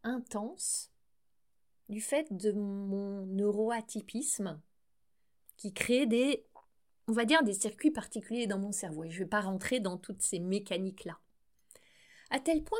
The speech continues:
que parfois je me sens un peu masochiste presque. Et je veux pas paraître, euh,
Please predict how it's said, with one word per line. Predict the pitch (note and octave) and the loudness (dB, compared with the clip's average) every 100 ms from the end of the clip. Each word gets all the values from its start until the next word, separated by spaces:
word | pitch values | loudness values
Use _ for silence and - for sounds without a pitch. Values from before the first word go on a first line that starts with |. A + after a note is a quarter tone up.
| A4+ | -2
que | - B3+ B3+ - _ _ - | 0 0 0 -8 _ _ -16
parfois | A3+ - E4 | -6 0 0
je | |
me | A3+ | 0
sens | A3+ C#4 | -2 -2
un | G#3 | -4
peu | - A3 B3 _ _ | -2 -4 -4 _ _
masochiste | F3+ F3 F3 E3 E3+ E3+ - - - | -10 -8 -6 -6 -6 -8 -8 -8 -8
presque. | - - D3+ - _ _ _ _ _ _ _ _ _ _ _ _ _ _ _ _ - - _ _ _ | -14 -14 -12 -12 _ _ _ _ _ _ _ _ _ _ _ _ _ _ _ _ -20 -20 _ _ _
Et | A#3 A#3 A#3 A#3 - _ _ | 2 4 4 -2 -12 _ _
je | - G#3+ | -4 0
veux | B3 | 4
pas | E4 F4+ | 4 4
paraître, | D4 B3 C4+ C#4 - | 4 4 2 0 4
euh, | A3+ G3 | 6 6